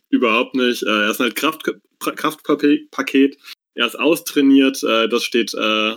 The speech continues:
außer Frage. Ähm, <laughs> ich, ich würde es mal überspitzen und sagen, sieht ein bisschen aus wie A J Dillon, bloß auf Receiver. Ähm, <laughs> äh, ja, und ich hätte ganz gerne einfach irgendjemand, der halt, äh, seine Routes wesentlich besser läuft, der einfach ganz sichere Hände hat,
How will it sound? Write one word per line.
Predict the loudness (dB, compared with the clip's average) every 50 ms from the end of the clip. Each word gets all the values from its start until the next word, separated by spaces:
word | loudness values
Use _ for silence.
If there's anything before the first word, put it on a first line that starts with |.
| -8 -12 -8
außer | -4 -4 -2 -2 -2 -4
Frage. | -4 -4 -4 -2 0 2 2 4 4 2 2 0 -2 -8 _ -20 -20 _ _ _ _ -4
Ähm, | -2 0 0 0 0 -2 -4 -6 -12 -20 -12 -8
<laughs> | -8 -6 -4
ich, | -2 -4 -4 -4 -6 -6 -6
ich | -6 -4 0 2
würde | 2 2 2
es | 2
mal | 2 2
überspitzen | 2 4 2 0 0 -2 -2 -2 -2 0 2 2
und | 4 4
sagen, | 4 2 2 2 0 -2 -4 -8 -14 -20 -10 -4
sieht | -2 2 4
ein | 4
bisschen | 6 4 4 2 2
aus | 4 2 2 4 4
wie | 4 4
A | 6
J | 4 2 2 2 0 2 4
Dillon, | 4 4 6 4 4 4
bloß | 2 2 2 2
auf | 0 0 0
Receiver. | 0 -2 0 2 2 2 4 4 2 0 0 -4 _ _ -20 -20 _ _ _ _ -2
Ähm, | 0 2 2 2 2 2 0 -2 -4 -2 -4 -4
<laughs> | -4 -4 -4 -2 0
äh, | 2 2 2 0 0 0 0 0 0
ja, | 2 2 2
und | 0 0
ich | 0 0
hätte | 0 0 2 2 2
ganz | 2 0 0 0
gerne | 0 0 0
einfach | 0 0 0
irgendjemand, | 0 0 2 2 2 0 0 0 0 0
der | 0 0
halt, | 0 0 0 0 -2 -2 -2 -2
äh, | 0 0 0
seine | 0 0 2 2 2
Routes | 2 2 2 2 0 0 0 2
wesentlich | 2 2 2 0 -2 -6 -6 _
besser | -4 -4 -2 -2 -2 -2 -2 -2 -2 -4 -8 _
läuft, | -4 -2 0 2 2 0 0 -2 -2 -2
der | -4 -2
einfach | -4 -6 -8 -8 -6
ganz | -2 0 0 0 0
sichere | 0 0 2 2 2 2 0
Hände | 0 0 0 0 0
hat, | -2 -4 -6 -12